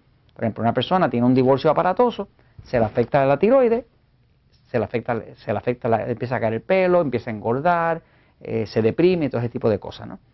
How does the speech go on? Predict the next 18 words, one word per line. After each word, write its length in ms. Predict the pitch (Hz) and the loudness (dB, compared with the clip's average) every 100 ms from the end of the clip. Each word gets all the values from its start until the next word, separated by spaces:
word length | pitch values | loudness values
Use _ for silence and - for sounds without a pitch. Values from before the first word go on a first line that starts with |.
| _ _ _ | _ _ _
Este, 400 | - 117 - 113 | -14 -10 -2 2
una 220 | 113 131 139 | 2 2 2
persona, 680 | 143 - 147 147 147 143 139 | -2 0 0 2 2 0 0
eh, 120 | 135 | 0
tiene 180 | 143 143 | 0 2
un 80 | 147 | 0
accidente 500 | 139 147 139 139 139 | 0 0 0 2 2
de 40 | |
automóvil 540 | 139 151 185 214 214 | 2 2 0 2 4
o 80 | 139 | 2
pierde 240 | 131 135 143 | 2 0 0
un 100 | 135 | 0
ser 180 | 139 | -2
querido, 380 | 131 147 196 185 | 0 2 2 2
su 140 | 120 113 | 0 0
padre, 320 | 151 170 156 | 0 0 -2
su 100 | 180 | -2
madre, 380 | 233 233 202 | 0 2 0